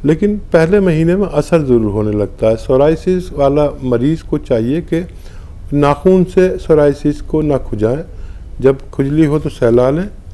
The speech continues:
और जब ये काम करने लगता है तो उन्हें सुखा देता है, सोराइसिस के दानों को और उस पर तेल लगा लिया करें, उन्हें अपना आप गिरने दें। खुरंड को नाखून से नोच करना, और यानी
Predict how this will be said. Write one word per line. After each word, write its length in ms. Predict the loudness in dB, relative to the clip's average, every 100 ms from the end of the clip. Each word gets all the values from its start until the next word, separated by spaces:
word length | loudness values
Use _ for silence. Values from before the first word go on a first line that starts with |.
| -2
और 380 | 2 2 0 -6 -14 -12 -2
जब 340 | 2 2 0 -4
ये 180 | -4
काम 300 | 0 0 0
करने 260 | 2 0 2
लगता 340 | 0 0 0
है 80 | 0
तो 160 | 2 0
उन्हें 160 | 0
सुखा 380 | 0 -4 0 0
देता 420 | 2 0 0 -2
है, 80 | -4 -10 -12 -14 -12
सोराइसिस 720 | -10 -8 0 4 4 2 -6 -4
के 140 | -4
दानों 380 | 0 0 0 -4
को 220 | -6 -10 -10 -14 -14 -14 -14 -16 -8 -2
और 180 | 2
उस 360 | 2 0 -2 -2
पर 100 | -2
तेल 320 | 0 2 4
लगा 240 | 4 4 4
लिया 200 | 4 2
करें, 200 | 0 -2
उन्हें 240 | 2 2
अपना 380 | 0 -4 0 2
आप 140 | 2 2
गिरने 280 | 0 0
दें। 180 | 2 0
खुरंड 320 | 0 2 2 0
को 140 | 0
नाखून 440 | 0 0 0 -2
से 160 | -2 -2
नोच 320 | 2 0 0
करना, 320 | -2 -2 -2 -4 -8 -12 -14 -14 -14 -14 -12 -6
और 300 | -4 -2 -4 -12 -16 -14 -14 -14 -12 -12 -12 -14 -6
यानी 360 | -2 0 0